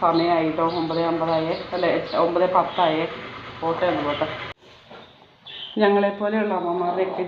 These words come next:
ജീവിതം എങ്ങനെയായിരിക്കും അല്ലേ? ഒരുപാട് പ്രതീക്ഷകളൊക്കെ വെച്ച് ഓരോ ദിവസം, ഉം, എനിക്കൊക്കെ രാവിലെ എണീറ്റിട്ടുണ്ടെങ്കിൽ ഒരു ചിന്ത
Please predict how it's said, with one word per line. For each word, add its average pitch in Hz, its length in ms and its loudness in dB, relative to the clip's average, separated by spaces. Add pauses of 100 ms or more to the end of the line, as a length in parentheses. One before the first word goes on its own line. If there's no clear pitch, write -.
ജീവിതം 165 320 -2
എങ്ങനെയായിരിക്കും 156 600 -2
അല്ലേ? 160 140 -4 (180)
ഒരുപാട് 151 440 -2
പ്രതീക്ഷകളൊക്കെ 151 800 -4
വെച്ച് 151 240 -6 (680)
ഓരോ 175 240 2 (120)
ദിവസം, 165 360 -2 (460)
ഉം, 156 180 -6 (540)
എനിക്കൊക്കെ 208 400 0
രാവിലെ 226 320 4
എണീറ്റിട്ടുണ്ടെങ്കിൽ 214 580 -2
ഒരു 202 160 -4
ചിന്ത 185 180 -2